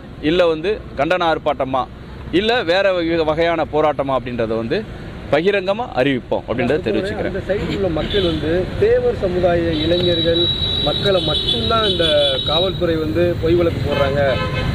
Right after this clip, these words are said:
Speaker 2: அப்படின்னு ஒரு குற்றச்சாட்டு வைக்கிறாங்க. அது உண்மைதானா? அது நீங்க எப்படி பாக்குறீங்க?
Speaker 1: பொதுவா சார், எ-, எல்லா சமூக மக்களுமே இந்த திருநெல்வேலியை பொறுத்தளவுல காவல்துறை மேல வைக்கிற குற்றச்சாட்டு என்னன்னு பாத்தீங்கன்னா, இப்ப தேவர் சமுதாய போலீஸ் இருக்காங்கன்னு வச்சுக்கோங்க,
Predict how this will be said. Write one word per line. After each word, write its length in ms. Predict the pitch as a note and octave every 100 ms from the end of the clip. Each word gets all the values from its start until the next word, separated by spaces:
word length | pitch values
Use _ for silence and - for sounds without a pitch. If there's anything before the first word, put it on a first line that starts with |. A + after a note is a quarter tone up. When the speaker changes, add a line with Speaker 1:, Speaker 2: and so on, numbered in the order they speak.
| -
Speaker 2:
அப்படின்னு 260 | C#3 E3 F3+
ஒரு 80 | D#3+
குற்றச்சாட்டு 480 | - - G#3+ F#3 C#3+
வைக்கிறாங்க. 320 | C3 - D#3+ E3+
அது 120 | E3 D#3
உண்மைதானா? 800 | F3+ F#3 D#3+ D3 D3 C#3+ C#3 C#3
அது 140 | C#3+
நீங்க 600 | D3 D#3 C#3 C#3+ C#3 C3+
எப்படி 200 | C#3 - -
பாக்குறீங்க? 400 | C#3 C#3 B2 - - - - - - -
Speaker 1:
பொதுவா 200 | D#3 G3+
சார், 320 | G3+ F3 E3+ D#3+ C3 A2+ - - -
எ-, 500 | A#2+ B2 A#2 A2+ A2
எல்லா 300 | C#3 F#3+ G3
சமூக 380 | C#3+ F3 F#3+ F3+
மக்களுமே 520 | E3 F3 E3+ F3+ E3
இந்த 240 | D3+ A#2+ -
திருநெல்வேலியை 540 | D3 F#3 F#3+ F#3 F3+ E3
பொறுத்தளவுல 680 | D#3+ D#3+ D#3+ D#3 D3 C3 D#3 - - - -
காவல்துறை 500 | C3 F3 F3 E3+ E3+
மேல 360 | D#3+ E3 D3+ C#3
வைக்கிற 300 | C3+ D#3+ -
குற்றச்சாட்டு 600 | C#3+ F3 - E3+ D#3+ C#3
என்னன்னு 260 | D#3+ D3+
பாத்தீங்கன்னா, 460 | D3 C#3+ C3 A#2 A2+ - - - - - - - -
இப்ப 140 | D#3
தேவர் 360 | D#3 G3 B3 A3
சமுதாய 500 | G#3 G3+ G3 F#3 F3
போலீஸ் 320 | F3 F#3 F3
இருக்காங்கன்னு 420 | D#3+ D#3 D#3+ D3
வச்சுக்கோங்க, 420 | C3+ B2+ B2 A2+